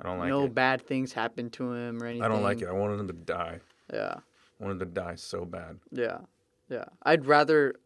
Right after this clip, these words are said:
Speaker 1: That's why my least favorite part of the movie is that Captain America didn't die.
Speaker 2: I know. I know.
Speaker 1: I hated that.
Speaker 2: Yeah, I was like, "Dude, stop being so nice." Like, I love Captain America. I love what they've done with the character.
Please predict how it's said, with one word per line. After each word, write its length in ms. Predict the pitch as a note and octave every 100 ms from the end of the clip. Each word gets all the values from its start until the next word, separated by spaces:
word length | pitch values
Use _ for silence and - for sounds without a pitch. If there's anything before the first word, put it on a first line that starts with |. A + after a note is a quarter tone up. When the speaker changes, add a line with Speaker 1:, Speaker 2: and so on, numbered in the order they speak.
| _
Speaker 1:
That's 180 | G#2+ A2
why 80 | D3
my 120 | C3+
least 300 | F#2+ G#2 G#2+ _
favorite 260 | G2+ G2 G2+
part 160 | G2+
of 60 | G2
the 60 | F#2
movie 320 | F2+ F#2 G2+
is 100 | F2+
that 140 | F2+
Captain 260 | - F#2 -
America 300 | F2+ F2 -
didn't 440 | E2+ - F2+ F2+
die. 260 | - E2 - _ -
Speaker 2:
I 140 | C#3+
know. 260 | C3 B2+ A#2+ _ _ -
I 80 |
know. 220 | C3 B2 A#2+ _ -
Speaker 1:
I 60 | E3
hated 360 | D3 F2+ F2 -
that. 220 | F2+ - _ _
Speaker 2:
Yeah, 180 | D3+ C3+
I 40 | A#2+
was 80 |
like, 120 | D3+ E3
"Dude, 120 | F#3
stop 240 | - F#3 G3+
being 120 | A#3+
so 160 | -
nice." 400 | F3+ A#2 D3+ G3+
Like, 160 | E3+ E3+
I 100 | G#3+
love 240 | C4 B3 B3
Captain 320 | F3+ D#3+ C3+
America. 300 | B2+ B2 B2
I 40 |
love 180 | C3 D3+
what 120 | D3+ D#3
they've 140 | C#3+
done 140 | B2 B2+
with 100 | C#3
the 80 |
character. 400 | B2+ A#2 C3+ F#3